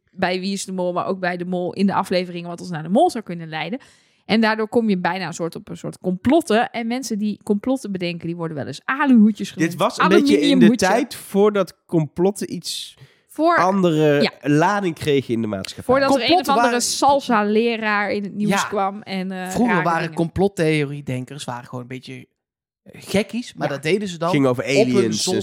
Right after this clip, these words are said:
Speaker 3: zolderkamer.
Speaker 1: Precies.
Speaker 3: Dat deden ze dan op hun eigen sites.
Speaker 1: Dan dachten ze dat de aarde plat was, maar verder vielen ze daar niemand mee lastig.
Speaker 3: Nee,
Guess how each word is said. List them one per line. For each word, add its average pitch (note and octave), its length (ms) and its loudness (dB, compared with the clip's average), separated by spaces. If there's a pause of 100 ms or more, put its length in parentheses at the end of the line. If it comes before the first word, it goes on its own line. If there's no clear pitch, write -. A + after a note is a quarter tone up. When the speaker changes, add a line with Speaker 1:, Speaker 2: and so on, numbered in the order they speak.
Speaker 3:
zolderkamer. G2 540 0
Speaker 1:
Precies. E3+ 460 -2
Speaker 3:
Dat C#3+ 140 0
deden D#3+ 220 -2
ze - 80 -6
dan C3 160 -6
op B2 100 -14
hun B2+ 120 -10
eigen C3 280 -12
sites. D#3+ 400 -2
Speaker 1:
Dan F3 100 -2
dachten D#3+ 300 -4
ze F#3 120 0
dat F3 160 -4
de - 120 -4
aarde F3 320 -2
plat F3 200 -2
was, E3+ 180 -4
maar E3+ 120 -8
verder F3 220 -2
vielen G3 200 -2
ze E3+ 60 -8
daar E3+ 120 -4
niemand F#3 240 -4
mee C#3 140 -8
lastig. F#3+ 220 -2
Speaker 3:
Nee, D3 100 -4